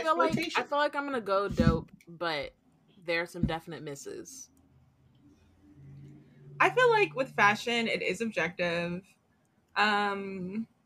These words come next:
Speaker 3: but sometimes tacky is just tacky,
Speaker 1: That's
Speaker 3: and
Speaker 1: true.
Speaker 3: so I'm gonna let Du Bois sit on nope
Speaker 1: <laughs>
Speaker 3: until I see better things come of it. 'Cause, like, I know there's people who are like, I know that there's a style of, like, ugly things being cute, and I just,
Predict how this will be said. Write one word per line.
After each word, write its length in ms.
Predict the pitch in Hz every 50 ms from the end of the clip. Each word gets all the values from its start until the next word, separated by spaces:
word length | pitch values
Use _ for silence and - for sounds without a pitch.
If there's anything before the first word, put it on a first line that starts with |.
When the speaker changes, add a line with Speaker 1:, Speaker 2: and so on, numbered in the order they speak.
| _ _ _ _ _ - - -
Speaker 3:
but 100 | - 254
sometimes 320 | - 370 494 605 587 - -
tacky 340 | - 226 196 220 - 269 254
is 100 | 233 -
just 200 | 190 175 - -
tacky, 640 | 190 151 170 - - 208 214 214 208 208 - - -
Speaker 1:
That's 120 | 202 202
Speaker 3:
and 480 | 196 190 190 190 185 185 185 185 190 190
Speaker 1:
true. 80 | 156
Speaker 3:
so 680 | 151 - - 196 185 185 185 185 185 185 185 185 185 175 -
I'm 160 | - 220 247
gonna 120 | 254 240
let 180 | 226 202 190 175
Du 80 | 190 175
Bois 380 | 165 175 175 170 165 170 175 175
sit 640 | - - - - - - - - - 180 175 -
on 220 | - 160 156 160 -
nope 260 | - 107 80 - - _ - - _
Speaker 1:
<laughs> 140 | _ _
Speaker 3:
until 560 | 190 196 208 208 220 196 185 180 202 - 269 240
I 80 | 226
see 600 | 226 - 226 208 226 226 196 180 180 180 185 214 - - - - _ _
better 300 | 196 185 170 165 175 190
things 200 | 185 160 170 180 -
come 120 | 196 160
of 80 | 143 -
it. 140 | 131 -
'Cause, 80 | - -
like, 160 | 240 233 233 -
I 80 | 226
know 120 | 233 247 247
there's 160 | 269 277 269
people 240 | 269 240 233 240 233
who 120 | 233 214
are 60 | 202 185
like, 340 | 165 139 156 175 - - _ _ _ _ _ _ _ _ _ _ - _ _ _ _ _ -
I 40 | 220
know 120 | 247 254
that 100 | 254 269
there's 120 | 240 254 208
a 60 | 214
style 380 | - - 208 196 180 185 - -
of, 140 | - 202
like, 180 | 202 175 185 - -
ugly 240 | - 180 175 196 202
things 340 | 202 208 202 190 196 202 -
being 200 | 196 190 190 196
cute, 340 | - 214 196 208 214 - - - - _ _ _ _ _ _ _ _ -
and 120 | 202 226
I 100 | 240 269
just, 520 | 277 285 269 - - - - - - -